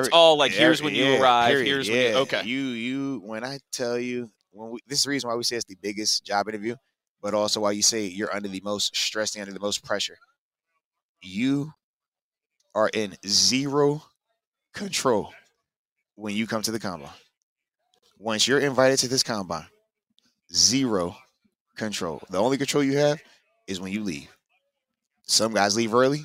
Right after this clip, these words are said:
Speaker 1: and it's a big deal, right? Jalen Carter, oh,
Speaker 2: Yeah,
Speaker 1: yeah, think
Speaker 2: right,
Speaker 1: about it, right?
Speaker 2: right. Yeah, the huge story last year.
Speaker 1: Because you don't have control at the combine. You do not have control at the N F L level.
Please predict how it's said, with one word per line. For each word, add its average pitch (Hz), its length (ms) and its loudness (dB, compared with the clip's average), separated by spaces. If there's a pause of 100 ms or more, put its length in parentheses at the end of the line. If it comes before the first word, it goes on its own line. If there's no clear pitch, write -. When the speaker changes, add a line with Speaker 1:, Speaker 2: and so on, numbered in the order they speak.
(160)
Speaker 1:
and 95 100 -6
it's 95 120 0
a 73 80 -10
big 104 600 4
deal, 107 260 2
right? 92 320 0
Jalen 110 340 -2
Carter, 113 300 6
oh, 110 280 2
Speaker 2:
Yeah, 127 220 8
Speaker 1:
yeah, 107 240 6
think 113 180 4
Speaker 2:
right, 120 80 8
Speaker 1:
about 104 140 4
it, 98 40 0
right? 117 160 6
Speaker 2:
right. 127 240 6
Yeah, 120 180 2
the 107 60 0
huge 160 280 0
story 117 260 2
last 104 320 2
year. 98 160 -4 (120)
Speaker 1:
Because - 720 -2 (420)
you 104 340 -4
don't 110 340 -2
have 113 240 -2
control 104 600 -6 (760)
at 104 160 -4
the - 60 -18
combine. 78 420 -12 (380)
You 110 120 -6
do 117 160 -4
not 110 200 -2
have 113 160 -4
control 107 440 -2
at 92 140 -4
the 78 100 -8
N 95 100 -4
F 95 120 -8
L 104 120 0
level. 80 340 -6